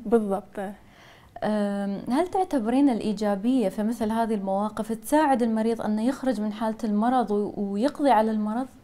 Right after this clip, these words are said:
Speaker 1: نعم. آه، يمكن من أكثر الأشياء اللي تساعد إن الواحد يطلع من المرض هي الحالة النفسية.
Speaker 2: مم.
Speaker 1: يعني في كثير ناس يقولون إن أهم شيء العلاج،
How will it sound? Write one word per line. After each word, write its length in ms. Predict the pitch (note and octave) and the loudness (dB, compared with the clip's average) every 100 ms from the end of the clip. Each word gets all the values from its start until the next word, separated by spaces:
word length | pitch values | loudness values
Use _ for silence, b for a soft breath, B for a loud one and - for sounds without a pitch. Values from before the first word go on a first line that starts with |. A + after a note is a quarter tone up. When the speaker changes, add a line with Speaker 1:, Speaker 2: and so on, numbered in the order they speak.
| _ - - | _ -14 -6
Speaker 1:
نعم. 340 | A#3 G#3+ G#3+ - B B B B B - | -4 -4 -10 -12 B B B B B 4
آه، 260 | A#3 A3+ | 6 6
يمكن 500 | A3+ A#3+ C4+ D4+ C4+ | 4 4 4 4 4
من 100 | B3+ B3 - | 6 4 2
أكثر 420 | E4+ - - C4 | 0 0 0 2
الأشياء 720 | A#3 - A#3 - A#3 A3+ G#3 | 2 0 -4 2 2 2 0
اللي 600 | G#3 G#3 G#3 G#3 G#3 G#3 - - _ - - | -2 2 2 4 2 0 -4 -20 _ -20 -12
تساعد 420 | - B3 B3 A3 | 0 2 4 2
إن 60 | G#3 | 2
الواحد 380 | G#3+ A#3 A3 | 0 0 -2
يطلع 260 | A#3 A#3+ A3 | -4 -2 -2
من 160 | G#3+ G#3+ | -2 -2
المرض 380 | A3 A3 A#3+ A#3 | -2 -2 -2 -4
هي 60 | |
الحالة 320 | G#3 G#3 G#3+ G3 | -6 -6 -8 -6
النفسية. 460 | F#3 F#3 - - G#3+ | -8 -10 -14 -12 -10
Speaker 2:
مم. 220 | G3 F#3 F#3+ B B | -10 -10 -14 B B
Speaker 1:
يعني 200 | G#3+ A3 | -2 -2
في 120 | A3+ | -4
كثير 260 | - A#3+ A#3 | -2 2 4
ناس 300 | A3+ A3 - | 2 0 -4
يقولون 240 | G3 A3 | 0 0
إن 200 | A3 G3+ | 0 -4
أهم 260 | G#3 G#3+ A3+ | -6 -4 -4
شيء 160 | - | -4
العلاج، 360 | G3 G3 G#3 F#3 | -2 0 0 -2